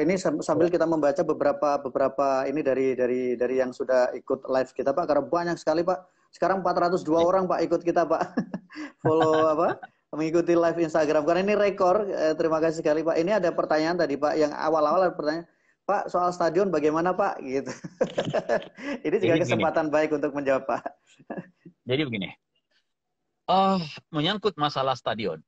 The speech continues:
Speaker 2: <clears throat> ya. Eh, sama-sama kita tahu bahwa, eh, di Indonesia ini satu pun klub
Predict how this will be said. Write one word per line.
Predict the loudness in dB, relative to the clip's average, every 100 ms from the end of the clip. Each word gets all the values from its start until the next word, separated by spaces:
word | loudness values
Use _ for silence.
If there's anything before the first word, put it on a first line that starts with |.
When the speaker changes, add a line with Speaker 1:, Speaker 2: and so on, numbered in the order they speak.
| _ -6
Speaker 2:
<clears throat> | -6 -8 _ -18 -16 -6
ya. | -6 -6 _ _ _ _ _ _ _ _ _ _ -2
Eh, | 0
sama-sama | -2 -4 -2 -4 -4 -6
kita | -6 -4
tahu | -2 -2 -2 -6
bahwa, | -12 -10 -2 0 0 -4 _ _ _ _ _ _ _ _ _ _ -10
eh, | -8 -6 -8 -10 -14 _ _ _
di | -4 -2
Indonesia | 0 -2 -2 -4
ini | -6 -4 -2 0 -2 _ _ _ _ _ _ _ _ _ _ _ _ _ _
satu | -6 -4 -4 -4 -4
pun | -2 -2 -2
klub | -8 -8